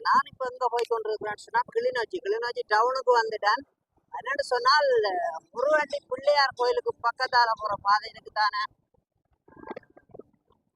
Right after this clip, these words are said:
இந்தியன் வீடு திட்டம் என்று சொல்றாரு. அந்த இடத்துக்கு வந்து ஒரு உதவி ஒன்று கொடுக்குறோம். ஜேர்மன்ல இருந்து ஒரு அண்ணா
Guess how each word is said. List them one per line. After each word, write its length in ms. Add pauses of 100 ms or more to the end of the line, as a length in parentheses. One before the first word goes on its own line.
(180)
இந்தியன் 340
வீடு 220
திட்டம் 260
என்று 220
சொல்றாரு. 360 (640)
அந்த 220
இடத்துக்கு 360
வந்து 240
ஒரு 100
உதவி 340
ஒன்று 200 (440)
கொடுக்குறோம். 680 (540)
ஜேர்மன்ல 480
இருந்து 280
ஒரு 120
அண்ணா 180